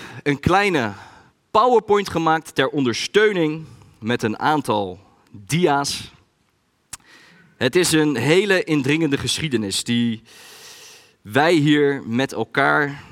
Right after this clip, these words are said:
hebben gelezen. En weet u wat nou zo mooi is van die eerste vier hoofdstukken van de Bijbel? Die eerste vier hoofdstukken van de Bijbel maken eigenlijk al heel veel duidelijk. Ik wil graag aan u een afbeelding laten zien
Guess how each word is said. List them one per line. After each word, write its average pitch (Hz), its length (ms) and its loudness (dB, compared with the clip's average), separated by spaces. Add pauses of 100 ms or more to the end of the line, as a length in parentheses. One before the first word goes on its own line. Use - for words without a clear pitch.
(200)
hebben 120 260 -4
gelezen. 113 560 -2 (1000)
En 120 120 -2
weet 220 180 2
u 208 60 -2
wat 190 140 0
nou 185 200 2
zo 156 180 2
mooi 190 300 4
is 170 100 0
van 160 140 -2
die 143 160 -2
eerste 254 420 0
vier 170 260 0
hoofdstukken 160 580 0
van 143 140 0
de 123 100 0
Bijbel? 139 520 -2 (500)
Die 175 140 -2
eerste 254 360 0
vier 185 180 2
hoofdstukken 247 460 0
van 196 120 0
de 147 100 2
Bijbel 240 400 2
maken 214 320 2
eigenlijk 226 400 0
al 180 140 4
heel 240 500 2
veel 208 280 -2
duidelijk. 170 580 0 (440)
Ik 135 140 -2
wil 226 140 4
graag 233 360 2
aan 214 120 2
u 185 180 0
een 131 500 -2 (320)
afbeelding 240 540 0
laten 208 280 0
zien 190 400 -4